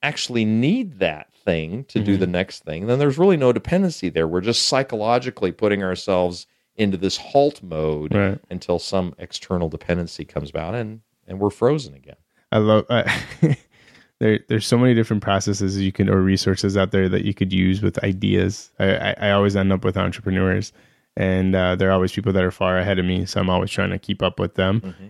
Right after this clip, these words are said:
Speaker 2: And, but they always have so many ideas that you're trying to keep up with that you always, I always have to create these systems where you sit them down and think, "All right, so I want you to throw all your ideas at me, but here's how these ideas are going to work. There's a yes pile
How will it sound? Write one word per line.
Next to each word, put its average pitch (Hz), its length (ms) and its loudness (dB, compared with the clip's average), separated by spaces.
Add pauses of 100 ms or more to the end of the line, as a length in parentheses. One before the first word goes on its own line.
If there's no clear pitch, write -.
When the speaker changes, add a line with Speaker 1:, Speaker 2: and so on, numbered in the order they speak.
Speaker 2:
And, 101 120 0
but 92 100 -2
they 95 120 2
always 101 200 2
have 92 160 -4
so 101 520 -2
many 92 280 -2
ideas 92 460 0
that - 120 -2
you're 92 120 -2
trying 90 280 -4
to 82 60 -10
keep - 300 -6
up 90 180 -2
with 104 260 0 (440)
that 92 160 2
you 98 100 2
always, 95 300 2
I 110 120 0
always 98 200 2
have 104 100 -4
to 98 60 -8
create 95 260 -2
these 90 160 -4
systems 92 480 -2
where 90 300 0 (160)
you - 40 -20
sit - 260 -2
them 95 160 0
down 92 280 0
and 92 100 -6
think, 90 260 -4
"All 95 80 2
right, 90 240 -4 (440)
so 92 320 0 (260)
I 104 80 2
want 101 280 2
you 113 60 0
to 110 100 2
throw 113 180 6
all 104 160 4
your 107 140 2
ideas 101 400 2
at 87 120 0
me, 95 140 -2
but 98 220 -4
here's 98 240 2
how 98 160 2
these 95 240 0
ideas 95 400 2
are 95 80 2
going 92 260 2
to 95 100 -2
work. - 340 0
There's 95 320 0
a 92 100 0
yes 107 260 -2
pile 117 500 -2